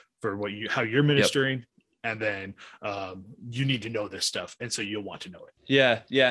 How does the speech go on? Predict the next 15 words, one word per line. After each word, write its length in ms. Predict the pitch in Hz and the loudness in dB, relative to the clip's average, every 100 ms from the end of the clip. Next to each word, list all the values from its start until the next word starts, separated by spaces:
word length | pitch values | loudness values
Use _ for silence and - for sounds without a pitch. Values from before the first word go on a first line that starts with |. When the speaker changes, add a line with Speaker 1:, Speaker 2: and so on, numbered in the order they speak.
| - | 2
Speaker 2:
And 160 | 123 | 0
so 100 | 135 | 4
that's 260 | 139 160 147 | 4 4 2
where 160 | 135 120 | 2 4
we're, 420 | 117 107 104 90 - _ | 6 8 8 4 -2 _
uh, 220 | 117 113 90 | 0 2 2
we 160 | 147 | 2
typically 480 | 147 - 127 135 127 | 2 0 2 4 4
don't 240 | 117 107 - | 6 2 2
have 380 | 101 98 95 | 2 4 4
in 80 | 95 | 2
our 80 | 95 | 2
Sunday 300 | - 110 95 | 2 2 2
morning 320 | 90 92 98 | 0 0 0
service 520 | - 113 110 113 - | 2 2 4 2 2